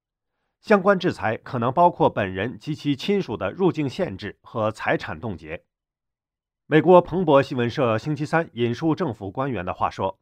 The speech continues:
一个包括香港特首林郑月娥和中共国务院主管港澳事务的副总理韩正在内的官员名单已经上报白宫，但川普总统决定暂时不予公布。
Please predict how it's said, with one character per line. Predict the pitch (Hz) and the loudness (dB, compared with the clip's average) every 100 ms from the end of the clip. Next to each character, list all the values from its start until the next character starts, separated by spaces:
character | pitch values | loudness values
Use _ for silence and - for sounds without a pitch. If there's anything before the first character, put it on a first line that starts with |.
| _ _ _ _ _ _ | _ _ _ _ _ _
一 | 165 | 2
个 | 185 | 4
包 | 175 180 | 6 6
括 | - 165 120 - _ | 4 4 4 2 _
香 | - 214 202 | 0 2 4
港 | 151 120 | 2 2
特 | 196 160 | 0 0
首 | 127 110 | 2 0
林 | 135 | 0
郑 | 170 156 | 0 0
月 | 151 113 | 2 0
娥 | 85 113 131 _ _ | 2 0 -2 _ _
和 | 147 156 175 | 4 6 6
中 | 202 202 | 4 0
共 | 190 131 101 | 2 2 2
国 | 123 | 0
务 | 160 | 2
院 | 151 127 - _ _ | 2 0 -4 _ _
主 | - 190 | 2 6
管 | 170 135 151 | 8 6 4
港 | - 104 | 0 4
澳 | 147 175 | 6 6
事 | 120 185 | 6 2
务 | 139 | 2
的 | 120 107 | 2 0
副 | - 175 | 0 -2
总 | 135 135 | -2 -4
理 | 101 | -4
韩 | - 135 170 | -4 -4 -2
正 | 185 120 | -2 0
在 | 127 | -2
内 | 120 110 | -2 -2
的 | 98 | -4
官 | 104 147 | -2 0
员 | 120 107 | 0 -2
名 | 101 | -2
单 | 127 147 - _ - | 0 0 -2 _ -6
已 | 123 117 | -4 0
经 | 185 180 | 0 0
上 | - 123 | 0 -2
报 | 107 95 | 0 -2
白 | 82 82 | -2 -6
宫， | 101 - _ _ _ _ _ | -10 -12 _ _ _ _ _
但 | 180 175 170 | 4 6 4
川 | - 160 | 0 0
普 | 135 | -2
总 | 139 | -4
统 | 131 113 | -2 -4
决 | 107 123 | -2 -2
定 | 135 - | -2 -6
暂 | - 185 117 | -4 -2 -2
时 | - 123 | -4 -6
不 | 131 196 | -2 -2
予 | 110 | -2
公 | 90 120 | -4 -4
布。 | 117 107 | -4 -6